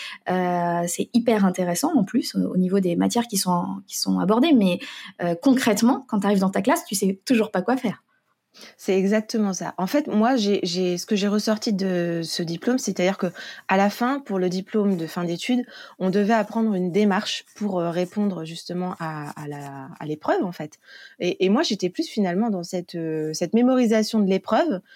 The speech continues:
Speaker 2: plutôt que de me dire, « Ça va vraiment me servir. » Et finalement, après, je me suis rendu compte que, bon, il y a peut-être des petites choses qui m'ont finalement servi, mais, euh, la gestion de classe en vrai,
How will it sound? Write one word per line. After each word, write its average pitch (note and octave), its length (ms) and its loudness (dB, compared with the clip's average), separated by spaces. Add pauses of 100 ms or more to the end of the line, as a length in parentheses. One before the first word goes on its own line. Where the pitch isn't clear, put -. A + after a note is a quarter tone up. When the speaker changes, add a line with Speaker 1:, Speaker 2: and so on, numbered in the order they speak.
(220)
Speaker 2:
plutôt A3+ 260 0
que C#4 80 -2
de G3 160 0
me F#3+ 80 2
dire, « C4 140 0
Ça A#3 160 -2
va F3+ 100 2
vraiment F#3+ 280 0
me A3+ 40 0
servir. » G3 540 -2 (300)
Et F3+ 80 -2
finalement, F#3 360 0
après, A#3 260 -4
je A3 80 -2
me F3+ 60 -2
suis F3 160 -8
rendu E3+ 240 -6
compte B3+ 220 -6
que, F3+ 100 -8
bon, E3 240 -6 (100)
il - 60 -8
y E3+ 40 -2
a D#3+ 40 -2
peut-être G#3+ 240 -2
des G3+ 100 0
petites G#3 220 -4
choses G#3+ 220 -4 (160)
qui - 120 -10
m'ont E3 140 -8
finalement E3 400 -10
servi, F3 460 -6 (440)
mais, G3+ 300 4
euh, E3+ 160 2
la F3 160 2
gestion F#3+ 320 -2
de F#3 60 -2
classe G#3 340 -2 (140)
en F3 100 -4
vrai, F#3+ 240 2